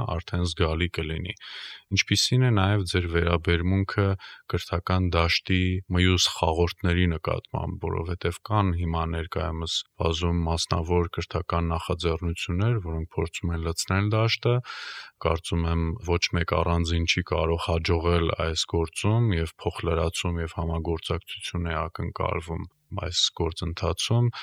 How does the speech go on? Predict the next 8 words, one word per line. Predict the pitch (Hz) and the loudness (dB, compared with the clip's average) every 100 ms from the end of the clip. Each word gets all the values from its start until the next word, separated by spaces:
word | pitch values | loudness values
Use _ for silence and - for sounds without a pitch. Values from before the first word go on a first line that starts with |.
| - - - | -14 -20 -4
Ո՞րն | 90 98 104 110 | 2 4 4 4
է | 110 110 104 | 4 4 2
Դասավանդիր | 95 85 82 87 85 82 85 87 | 0 0 0 0 0 0 0 -2
Հայաստանի | 82 82 82 90 - 85 87 | -2 -2 -2 -2 -2 -2 -2
տեղը | - 85 82 80 | -2 -2 -2 -4
այդ | 85 - | -6 -6
քարտեզի | - - - 85 82 - | -6 -6 -6 -8 -6 -10
վրա։ | - - | -12 -14